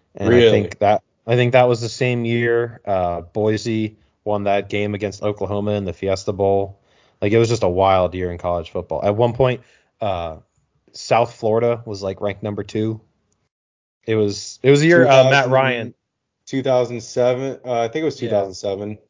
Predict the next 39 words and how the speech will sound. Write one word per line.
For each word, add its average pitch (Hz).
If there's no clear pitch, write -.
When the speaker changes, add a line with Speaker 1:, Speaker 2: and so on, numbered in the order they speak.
Speaker 2:
was 113
the 117
year 113
Speaker 1:
Matt 107
Speaker 2:
West 117
Speaker 1:
Ryan. 117
Speaker 2:
Virginia 123
was 110
number 104
two. 98
Speaker 1:
Yeah. 131
Speaker 2:
Lost 123
Speaker 1:
They 117
Speaker 2:
to 113
Pitt. 113
Speaker 1:
Yep. 143
Speaker 2:
Didn't 175
get 110
to 113
play 113
in 104
the 104
national 98
Speaker 1:
Yep. -
Speaker 2:
championship. -
Speaker 1:
Yep. 123
And 123
then, 120
uh, 98
Matt 117
Ryan 120
had 110
B 113
C 113
up 107
at, 104
like, 98
number 104
one 107